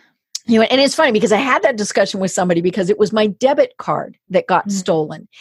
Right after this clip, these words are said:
Speaker 2: Mm.
Speaker 1: And, and he said, "You really should use your credit card because there are more safety features with it." Now,
Speaker 2: Mm.
Speaker 1: you know, I lucked out. You know, my, like I said, my bank had the money back in my account within twelve hours. It was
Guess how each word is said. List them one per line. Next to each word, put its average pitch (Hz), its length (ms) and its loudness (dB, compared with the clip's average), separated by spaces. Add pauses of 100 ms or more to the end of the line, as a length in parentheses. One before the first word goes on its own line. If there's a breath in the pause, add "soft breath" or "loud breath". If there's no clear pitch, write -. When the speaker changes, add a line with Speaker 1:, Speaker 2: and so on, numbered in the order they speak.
Speaker 2:
Mm. 185 320 -2
Speaker 1:
And, 226 380 2
and 226 160 2
he 226 160 2
said, 220 260 0
"You 190 120 -6
really 220 300 -2
should 214 300 0
use 170 400 0
your 180 140 -2
credit - 540 0
card - 360 -8 (380 soft breath)
because 214 320 0
there 202 180 4
are 220 60 2
more 175 280 2
safety 302 720 -2
features 143 520 -8
with 151 180 -4
it." - 300 -6 (480 loud breath)
Now, 262 320 4
Speaker 2:
Mm. - 60 -2
Speaker 1:
you 269 80 2
know, 262 80 2
I 269 140 0
lucked 320 280 -2
out. 311 220 -2 (220)
You 220 100 -2
know, 190 160 0
my, 208 180 2
like 208 220 2
I 240 80 2
said, 170 200 -2
my 165 160 0
bank 196 300 0
had 196 180 0
the 180 80 -2
money 208 220 0
back 214 240 0
in 214 80 -2
my 196 100 -2
account 190 300 -6
within 175 260 -6
twelve 170 280 -2
hours. 240 400 2
It 185 120 -4
was 175 320 -4